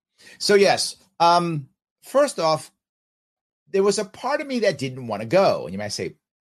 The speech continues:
"Why wouldn't you wanna go?" I thought, "Well, come on, it's South Dakota. It's a small state. It's, it's not a major hub. What, like, a thousand people, five hundred people gonna show up, you know?" And then I thought, "You know what? No, I'm, I'm gonna go. I'm gonna go." I took a bunch of my team.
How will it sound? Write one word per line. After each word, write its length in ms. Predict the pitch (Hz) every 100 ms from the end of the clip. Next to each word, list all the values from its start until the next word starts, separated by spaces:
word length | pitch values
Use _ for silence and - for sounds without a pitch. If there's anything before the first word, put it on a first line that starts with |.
| _ -
"Why 160 | 98
wouldn't 240 | 117 156 170
you 80 |
wanna 140 | 190 185
go?" 360 | 220 - - - _ _ -
I 80 | 180
thought, 280 | 170 151 -
"Well, 300 | 165 247 180
come 220 | 175 135
on, 160 | 98
it's 120 | 80 -
South 300 | - 101 -
Dakota. 540 | - - 233 233 180
It's 160 | - -
a 40 |
small 380 | - - 85 62
state. 480 | - 220 226 196 -
It's, 300 | 175 - - _ _ -
it's 180 | 120 160
not 160 | 151
a 60 | 127
major 500 | 127 139 131 110 92
hub. 560 | - 214 220 202 180 180 156 _ _ _ _ _
What, 120 | 143
like, 140 | 113 82
a 80 |
thousand 480 | - 101 135 131 139
people, 340 | 139 135 - -
five 140 | 120
hundred 100 | 139
people 160 | 135 135
gonna 120 | 135
show 280 | - 143 147
up, 280 | 156 - _ 185
you 80 |
know?" 260 | 190 208 202
And 100 | 175
then 60 | 175
I 80 |
thought, 220 | 175 - -
"You 80 |
know 80 | 240
what? 120 | 277
No, 360 | 311 262 127 -
I'm, 220 | 208 226 240
I'm 140 | 233
gonna 180 | 262 269
go. 320 | 247 135 - _ _ 185
I'm 80 |
gonna 160 | 196 190
go." 300 | 127 92 - _ _ _ -
I 60 |
took 180 | - 143 123
a 120 | 113
bunch 240 | 135 -
of 60 | 113
my 100 | 107
team. 560 | - 196 185 170 156